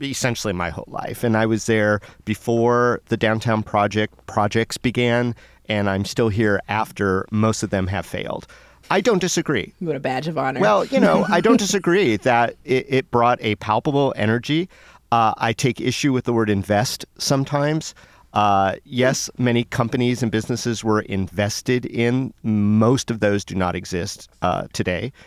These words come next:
Speaker 1: Uh, you know, we, we talk about the iconic two plots, the Container Park and Ferguson.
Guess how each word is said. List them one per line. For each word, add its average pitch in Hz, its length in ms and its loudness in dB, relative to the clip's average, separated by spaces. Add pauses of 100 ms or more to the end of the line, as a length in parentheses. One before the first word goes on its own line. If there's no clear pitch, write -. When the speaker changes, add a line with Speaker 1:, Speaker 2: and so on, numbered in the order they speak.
(280)
Speaker 1:
Uh, 92 480 0 (140)
you 110 200 -2
know, 98 180 0 (120)
we, 117 300 -2
we 117 80 -4
talk 110 180 0
about 101 220 0
the 101 100 -2
iconic 107 720 -2 (460)
two 123 500 2 (140)
plots, - 600 0
the 104 340 2
Container 104 400 -2
Park 98 340 -2 (140)
and 95 480 -2
Ferguson. 120 600 -2